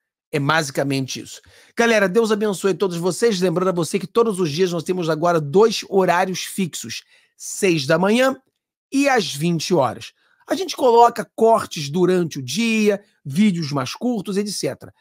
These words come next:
Mas horários fixos vamos tentar manter todos os dias, seis da manhã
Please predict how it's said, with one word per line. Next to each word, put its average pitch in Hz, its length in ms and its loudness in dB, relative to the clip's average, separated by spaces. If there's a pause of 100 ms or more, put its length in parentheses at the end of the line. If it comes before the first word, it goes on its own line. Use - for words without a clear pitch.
(180)
Mas 156 300 0
horários 220 460 2
fixos 220 420 -8
vamos 196 220 -2
tentar 196 420 -2
manter 190 500 -2
todos 269 300 0
os 196 100 -2
dias, 175 360 -2 (260)
seis 294 480 -4
da 277 100 2
manhã 180 380 0